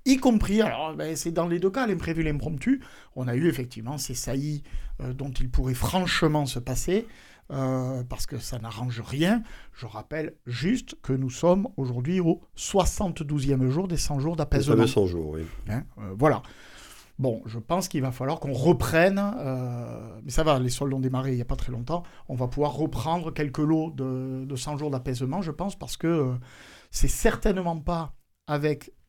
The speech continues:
Speaker 1: des choses comme celle-là que ça va fonctionner. Pourquoi ?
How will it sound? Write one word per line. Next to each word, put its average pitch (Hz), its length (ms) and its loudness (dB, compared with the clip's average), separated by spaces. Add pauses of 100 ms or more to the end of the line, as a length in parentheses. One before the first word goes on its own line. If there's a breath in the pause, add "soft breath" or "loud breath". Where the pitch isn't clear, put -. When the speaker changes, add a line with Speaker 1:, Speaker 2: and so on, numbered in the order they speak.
(240)
Speaker 1:
des 139 560 2
choses 208 320 2
comme 170 220 -2
celle-là 156 460 0 (640 soft breath)
que 175 240 8 (120)
ça 156 180 0
va 156 120 0
fonctionner. 131 480 -2
Pourquoi ? 147 500 2